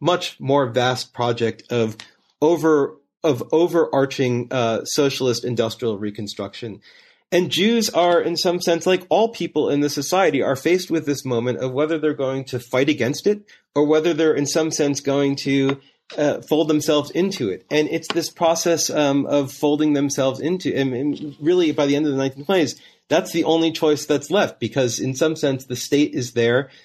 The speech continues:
and the state is, is by this point massive. The party has consolidated itself.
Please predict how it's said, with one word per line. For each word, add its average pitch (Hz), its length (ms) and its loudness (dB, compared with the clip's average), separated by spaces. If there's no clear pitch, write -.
and 147 160 4
the 147 60 4
state 165 400 2
is, 131 340 2
is 113 240 2
by 113 160 0
this 113 140 0
point 110 260 -2
massive. 110 480 0
The 110 80 -2
party 120 400 0
has 110 180 0
consolidated 107 640 0
itself. 117 400 -4